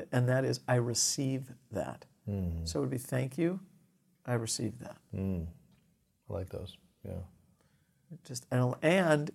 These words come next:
Speaker 1: if you don't take time to, to, if you haven't taken the time to take them in, the, in my world, compliments are timeless.
Speaker 2: Mm. What does that mean?
Speaker 1: Take some t-, think about the compliments you've been given.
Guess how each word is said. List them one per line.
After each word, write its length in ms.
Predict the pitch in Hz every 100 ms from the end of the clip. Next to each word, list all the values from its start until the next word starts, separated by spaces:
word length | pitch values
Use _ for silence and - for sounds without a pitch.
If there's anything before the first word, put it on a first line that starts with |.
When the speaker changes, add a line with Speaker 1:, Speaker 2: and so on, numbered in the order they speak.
| -
Speaker 1:
if 220 | 139 -
you 140 | 147
don't 340 | 139 139 139 -
take 300 | 160 147 -
time 460 | - 131 127 131 -
to, 340 | - 131 131 139 - - - _ _ -
to, 240 | - -
if 80 | 147
you 100 | 151
haven't 260 | 175 262 156
taken 220 | 151 131
the 60 | 139
time 320 | - - - _
to 100 | -
take 220 | 135 139
them 140 | 139 131
in, 240 | 151 202 - _ _ _ _ _ -
the, 140 | 160 -
in 180 | 156 147
my 180 | 147 175
world, 380 | 185 196 202 - - _ _ _ _
compliments 460 | - 160 165 151 147
are 40 |
timeless. 640 | 131 - 127 127 101 - - _ _ _ _ -
Speaker 2:
Mm. 600 | 110 107 104 95 90 87 82 - _ _ _ _ _ _ _ _ -
What 100 | 117
does 80 | 101
that 120 | 98
mean? 220 | 92 85 - - _ _
Speaker 1:
Take 220 | - 175
some 160 | 170 185
t-, 80 | -
think 220 | - 185 262
about 240 | 233 208
the 60 | -
compliments 440 | 185 190 180 165
you've 100 | 175
been 100 | 165
given. 380 | 175 185 233